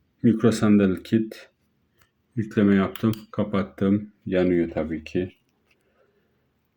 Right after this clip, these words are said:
Muhteşem bir parlaklık. Ultraviyole. Glow. İkisi de var onda.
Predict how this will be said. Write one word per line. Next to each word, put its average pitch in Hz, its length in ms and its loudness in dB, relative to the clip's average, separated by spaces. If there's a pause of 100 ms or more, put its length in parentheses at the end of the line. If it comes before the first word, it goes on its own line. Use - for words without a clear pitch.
Muhteşem 98 600 -2
bir 92 120 -4
parlaklık. - 840 -8 (1700)
Ultraviyole. 92 800 -2 (1500)
Glow. 95 420 0 (1800)
İkisi - 360 -10
de 104 120 4
var 92 120 0
onda. 85 300 -8